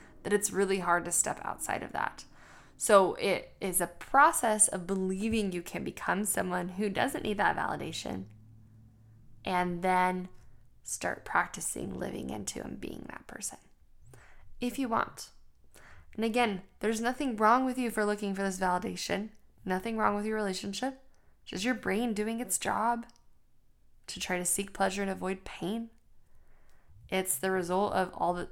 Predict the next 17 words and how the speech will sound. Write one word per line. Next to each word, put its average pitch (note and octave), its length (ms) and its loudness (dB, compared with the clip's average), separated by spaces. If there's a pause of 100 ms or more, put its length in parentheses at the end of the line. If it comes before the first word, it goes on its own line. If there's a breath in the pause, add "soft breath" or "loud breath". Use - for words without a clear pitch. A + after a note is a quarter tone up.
your F3+ 180 0
past - 600 2
programming, F#3 920 0 (540)
trying - 220 -2
to F#3+ 60 6
make G3 200 2
sure - 160 0
you G3 200 4
always G3+ 300 4
do G3+ 180 0
things G#3 300 0
right G3+ 520 8
so - 200 -2
you F#3+ 80 0
can F#3 140 -6
stay G3 200 -2
safe. A#3 340 -2